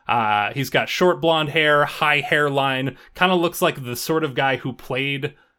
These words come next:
football in high school. Uh, and that was sort of, like, the, the high point for him.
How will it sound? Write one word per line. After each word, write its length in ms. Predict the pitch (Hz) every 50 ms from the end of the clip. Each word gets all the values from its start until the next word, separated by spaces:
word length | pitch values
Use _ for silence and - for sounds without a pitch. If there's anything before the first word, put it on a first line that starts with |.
| _
football 520 | _ - - 165 156 143 139 135 135 127 127
in 80 | 123
high 220 | 120 110 135 120 123
school. 560 | - - - 165 156 160 165 170 175 - _ _ _ _ _ _
Uh, 520 | - 127 127 123 120 117 117 113 117 117 113
and 240 | 123 123 123 120 117
that 140 | 117 113 117
was 120 | 120 -
sort 200 | - 147 120 117
of, 140 | 117 110 110
like, 460 | 139 120 143 147 - - - - - _ _
the, 240 | - 139 143 131 147
the 160 | 147 143 147
high 240 | 131 - 151 139 151
point 340 | - - 180 160 156 165 -
for 200 | - - 170 147
him. 340 | 165 160 156 160 165 170